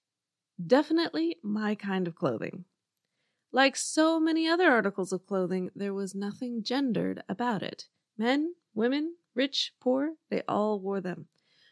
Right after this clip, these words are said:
What did differ was the quality of the cloth and the designs on them. And if you were rich, these could be absolute works of art. Highly respected artists designed pattern books that were circulated for copying. It's as if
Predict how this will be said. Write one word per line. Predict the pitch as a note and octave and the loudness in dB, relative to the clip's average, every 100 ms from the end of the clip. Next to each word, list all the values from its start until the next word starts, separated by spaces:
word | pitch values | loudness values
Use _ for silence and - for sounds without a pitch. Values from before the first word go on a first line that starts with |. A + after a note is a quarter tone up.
| _ | _
What | A#3+ A#3 F#3 F3 | 2 2 0 2
did | C#4+ F#4+ C4 | 4 4 2
differ | G3+ F#3 F#3+ F#3+ | -2 -2 -4 -6
was | G3+ G3 | -6 -6
the | G#3 | -8
quality | G#3 A3 G3 G3 F#3+ | -4 -2 -2 -4 -6
of | F3 | -10
the | |
cloth | - - C#4 A3 E3+ _ - | -12 -6 -2 -2 -4 _ -10
and | F#3+ F#3+ | -4 -4
the | |
designs | F#3 G3 G#3+ G3 F3 | -4 -4 -2 -2 -4
on | E3+ E3+ | -6 -8
them. | - - _ _ _ _ - | -10 -16 _ _ _ _ -6
And | G3+ - | -6 -2
if | D4 - | -4 0
you | E4 | 0
were | D4 | 2
rich, | G#3+ D#3+ - - - _ _ | 2 0 0 -4 -6 _ _
these | G3+ C#4 | -2 -2
could | - C4+ | -2 -4
be | A3 A3+ - | -4 -10 -8
absolute | F3+ G3+ - G#3 F#3 D#3+ - - | -6 -6 -6 -6 -4 -4 -4 -4
works | E3 E3 - - | -6 -6 -10 -12
of | - _ - | -14 _ -4
art. | E3+ - - - _ _ _ _ _ _ | -2 0 -2 -4 _ _ _ _ _ _
Highly | B3+ C#4 E4+ | 2 4 4
respected | E4 D#4+ - C4+ C4 - | 2 0 0 0 2 4
artists | F#3 F#3 F#3 | 4 2 -2
designed | F#3 F#3 F#3+ F#3 F3+ | -4 -2 0 0 -4
pattern | - G#3 A3+ A#3 | -4 -4 -2 -2
books | A#3 B3+ - | -4 -6 -8
that | - | -8
were | F#3 | -6
circulated | F#3 C4 - F#3+ F#3 F#3 | -6 -8 -8 -8 -6 -8
for | - | -10
copying. | - B3+ - F3 D#3 E3+ _ _ _ _ _ - | -8 -8 -6 -6 -6 -10 _ _ _ _ _ -2
It's | D4 E4 | 0 2
as | D4 | 2
if | D#4+ | 2